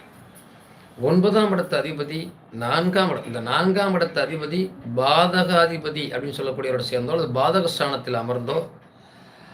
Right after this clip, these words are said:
ராகு, சூரியன், சனியோட சேர்க்கை பெற்று விட்டால் நான்காம் இடம் தாய் வழி உறவுகளால் அவமானப்படுகிறோம். அவங்களால நமக்கு எந்த பிரயோஜனமும் இல்லை. அடுத்தபடியா ஒன்பதாம் இடம்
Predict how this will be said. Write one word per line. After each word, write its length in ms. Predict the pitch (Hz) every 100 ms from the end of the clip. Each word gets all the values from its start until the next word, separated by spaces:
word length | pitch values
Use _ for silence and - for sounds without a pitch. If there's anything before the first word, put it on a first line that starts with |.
| - - - - 123 127
ராகு, 420 | 147 180 190 190 185
சூரியன், 400 | 170 170 170 160
சனியோட 420 | 147 143 143 156 156 -
சேர்க்கை 340 | 156 - 120 127
பெற்று 220 | 123 127 120
விட்டால் 380 | 120 143 147 - - - - - 117
நான்காம் 460 | 123 156 160 147 123
இடம் 200 | 139 - -
தாய் 260 | 123 143 151 143
வழி 160 | 147 123
உறவுகளால் 580 | 127 120 120 123 139 123 - - 117
அவமானப்படுகிறோம். 920 | 120 127 123 113 113 101 - 76 92 - - - - -
அவங்களால 260 | 127 160 165
நமக்கு 220 | 143 135
எந்த 120 | 156 151
பிரயோஜனமும் 380 | 151 151 143 98
இல்லை. 120 | - - - - - - - - - - - - - - - - - - - - -
அடுத்தபடியா 560 | 143 185 196 185 180 185 185 - - 139
ஒன்பதாம் 420 | 165 196 214 208
இடம் 220 | 196 185